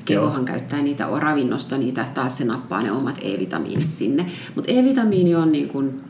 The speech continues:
listataan antioksidantiksi ja tosiaankin useassa tuotteessa se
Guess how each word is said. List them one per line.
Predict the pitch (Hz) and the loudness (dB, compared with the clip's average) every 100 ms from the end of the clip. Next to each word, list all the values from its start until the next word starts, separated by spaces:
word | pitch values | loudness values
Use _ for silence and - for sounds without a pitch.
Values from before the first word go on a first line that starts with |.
| - | 0
listataan | 180 180 160 143 135 | 2 2 0 -2 0
antioksidantiksi | 147 196 214 208 196 190 180 175 - 180 180 - - - | 0 0 -2 -2 -2 0 0 0 -2 -2 -4 -8 -14 -2
ja | 160 147 135 - - | 0 2 0 -6 -6
tosiaankin | 160 156 160 143 139 139 139 - - - - - - 131 127 | -2 2 2 2 0 0 -2 -4 -10 -14 -16 -14 -6 -6 -2
useassa | 196 196 185 - 151 | 0 2 2 0 -2
tuotteessa | - 85 - - - - - | -4 -4 -4 -6 -6 -4 -4
se | 101 | -6